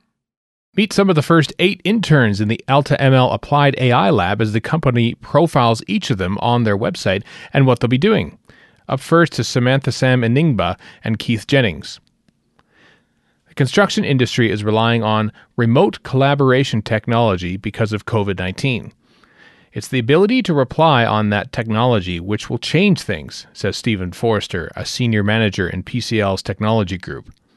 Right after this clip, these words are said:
"People will realize that they don't have to travel as much and rely on the technology.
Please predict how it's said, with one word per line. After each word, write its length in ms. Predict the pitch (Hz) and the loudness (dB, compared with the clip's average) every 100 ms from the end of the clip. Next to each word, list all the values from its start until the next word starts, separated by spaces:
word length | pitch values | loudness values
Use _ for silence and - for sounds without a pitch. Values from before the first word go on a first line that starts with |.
| _ _ _ _ _ _ | _ _ _ _ _ _
"People 280 | 208 202 233 | -2 2 4
will 80 | 160 | 6
realize 480 | 160 151 120 107 104 | 6 6 4 2 -2
that 140 | 104 | -2
they 100 | 107 | -2
don't 280 | 104 135 143 | 2 2 2
have 140 | 127 | 0
to 60 | 107 | -4
travel 440 | - 127 143 135 | 0 0 2 0
as 140 | 98 98 | -2 -4
much 240 | 92 - | -6 -6
and 120 | 113 104 | -4 -2
rely 360 | 101 101 104 | 0 0 0
on 60 | 104 | -2
the 60 | |
technology. 720 | 98 107 - 123 151 98 - | -4 -8 -4 0 0 -2 -8